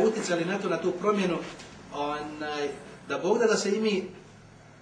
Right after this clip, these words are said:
spasimo ili da budemo pošteđeni kazne. Jer Allah subhanahu wa ta'ala prijeti ljudima: „Zahara al-fasadu fil barri wal bahri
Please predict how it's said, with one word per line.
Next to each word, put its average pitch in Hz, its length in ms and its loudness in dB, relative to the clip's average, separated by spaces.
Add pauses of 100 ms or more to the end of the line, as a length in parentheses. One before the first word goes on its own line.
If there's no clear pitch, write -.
(120)
spasimo 185 640 0
ili 170 120 0
da 165 120 0
budemo 180 300 2
pošteđeni 170 600 0
kazne. 151 460 -2 (320)
Jer 151 80 -2
Allah 202 220 4
subhanahu 196 320 -4
wa 202 40 -4
ta'ala 185 220 -2
prijeti 180 400 -2
ljudima: 165 380 -2 (600)
„Zahara 196 360 2
al-fasadu 175 580 0
fil 160 200 -8
barri 175 320 0
wal 147 220 -2
bahri 175 420 0